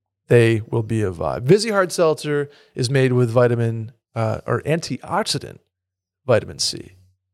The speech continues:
Antioxidants, Sally. We're, we're big fans of big vibes and big fans of antioxidants. As the first hard seltzer with antioxidant vitamin C and bold and delicious fruit flavors, Vizzy Hard Seltzer passes the vibe check. They just launched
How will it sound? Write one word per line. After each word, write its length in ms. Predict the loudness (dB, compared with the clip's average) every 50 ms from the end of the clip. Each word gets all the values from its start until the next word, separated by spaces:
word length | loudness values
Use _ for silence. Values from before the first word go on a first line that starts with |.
| _ _ _ _ _ -6
Antioxidants, 680 | -4 -4 -2 2 4 6 6 6 4 0 -6 -10 -8 -6
Sally. 240 | -4 -4 -4 0 2
We're, 140 | 2 2 2
we're 160 | 2 0 -2
big 300 | 0 2 0 0 0 0
fans 400 | -2 -2 -2 0 0 -2 -2 -2
of 180 | -4 -6 0 2
big 220 | 2 2 2 2
vibes 380 | 2 2 4 4 2 0 -2 -6
and 160 | -10 -10 -4
big 180 | -2 -2 -2 -2
fans 320 | -4 -4 -4 -4 -4 -6
of 180 | -8 -10 -12 -18 _ _ _
antioxidants. 680 | -10 -10 -8 -8 -8 -8 -8 -10 -12 -16 -16 -18 -20 -20 -20 -20 -20 -20 -20 -20 -20 -20 -4 2
As 140 | 2 2 2
the 80 | 4
first 220 | 2 2 2 4 4
hard 180 | 2 0 2
seltzer 220 | 2 0 0 0 -2
with 100 | -2 -2
antioxidant 540 | -2 0 2 2 2 2 2 -2 -6 -6 2
vitamin 280 | 2 2 2 2 -2
C 240 | -4 -2 0 0 0
and 140 | 0 2 2
bold 280 | 2 4 4 2 2
and 100 | 0 0
delicious 420 | 0 2 4 4 2 2 0 -4 -6
fruit 300 | -6 -4 -2 -2 -2 -4
flavors, 500 | -2 2 4 4 4 4 0 -2 -4 -6 _ _ _ _
Vizzy 260 | 4 4 4 4 2
Hard 220 | 2 2 2 2 2
Seltzer 400 | 0 0 0 0 0 -4 -6 -6
passes 560 | -4 -2 -2 -2 0 -2 -4 -4 -6 -6 -6
the 120 | -6 -6 -6
vibe 360 | -2 0 2 2 2 0 -2
check. 460 | -4 -4 0 2 2 2 0 -4 -10 -10
They 100 | -10 -4
just 300 | -4 -4 -4 -4 -6 -4
launched 480 | -2 2 2 2 2 0 -4 -8 -10